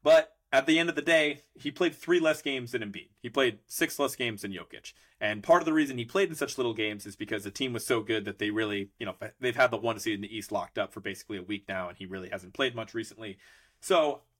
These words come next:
am I really gonna penalize him for being two games under that minimum when I think he's the best player on the best team? No, I'm not. I think when all else fails, the best player on the best team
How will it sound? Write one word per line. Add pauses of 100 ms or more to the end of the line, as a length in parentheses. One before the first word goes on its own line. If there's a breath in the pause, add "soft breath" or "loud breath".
am
I
really
gonna
penalize
him
for
being
two
games
under
that
minimum
when
I
think
he's
the
best
player
on
the
best
team? (360 soft breath)
No,
I'm
not. (200)
I
think
when
all
else
fails, (480)
the
best
player
on
the
best
team